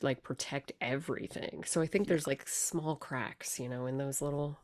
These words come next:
Speaker 1: those little
Speaker 2: Probably.
Speaker 1: bins. Um, so what, what have you, why do you think you've held on to it for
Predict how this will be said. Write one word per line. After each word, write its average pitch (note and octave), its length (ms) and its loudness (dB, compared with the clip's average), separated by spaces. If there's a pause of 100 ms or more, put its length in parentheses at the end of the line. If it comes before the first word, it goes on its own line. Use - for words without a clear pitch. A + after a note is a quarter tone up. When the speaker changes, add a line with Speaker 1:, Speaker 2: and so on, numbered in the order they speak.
Speaker 1:
those D3+ 200 -2
little D#3 280 6
Speaker 2:
Probably. D#3+ 480 4
Speaker 1:
bins. - 260 0 (880)
Um, G#3 760 12 (300)
so C4+ 160 10
what, B3+ 260 10
what A#3+ 200 12
have C4+ 180 8
you, G#3 140 -2
why A3+ 300 12
do A#3+ 80 8
you B3 120 10
think A3+ 240 6
you've F#3+ 160 4
held F3+ 300 6
on E3 260 2
to D3+ 160 0
it - 160 0 (100)
for - 220 0